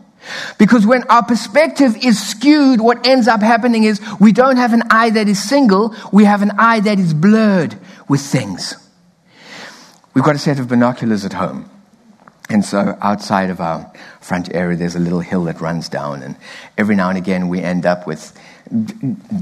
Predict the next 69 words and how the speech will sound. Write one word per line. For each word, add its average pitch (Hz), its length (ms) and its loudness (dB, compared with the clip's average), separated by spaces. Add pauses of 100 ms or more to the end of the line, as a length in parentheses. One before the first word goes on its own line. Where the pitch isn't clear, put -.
(420)
deer 113 540 0
or 92 300 -2
fox - 440 -4
or 110 40 -2
whatever 98 260 -2
that 87 160 -8
run 90 160 -8
down 82 200 -4
there. 78 100 -8
And 85 100 -10
so 165 80 2
you 151 140 2
go 160 160 4
and 202 120 0
get 185 140 -2
the - 60 -4
binoculars 117 640 0
and 120 80 2
you 113 60 0
pull 151 180 0
the 143 40 0
binoculars 117 560 0
out. 107 180 0
And 127 80 0
invariably, 254 580 2
one 196 160 4
of 202 40 -2
the 185 80 -2
kids 185 280 2
has 139 120 -2
used 131 300 2
it. 139 140 -4
So 151 100 2
it's 147 140 -4
so 202 160 4
tiny, 175 540 0 (340)
it's - 180 -6
like 170 160 4
this, 160 160 -2
it 139 80 -6
doesn't 135 240 2
fit. - 260 -6 (180)
So - 120 -2
you 143 60 6
have 135 100 -4
to - 160 -6
open 160 300 2
it 202 160 0
up. 160 260 -2 (260)
But 214 120 4
it's 226 100 0
been 277 220 4
set 311 400 -2
for 254 180 2
them. 233 320 2 (800)
And 208 120 6
so 226 160 2
the 208 140 2
thing 254 240 2
is, 196 200 2
when 208 200 4
you 220 140 4
look 240 240 2
through 302 260 2
it 240 80 0
for 233 140 0
the 220 80 4
first 233 340 0
time, 214 400 2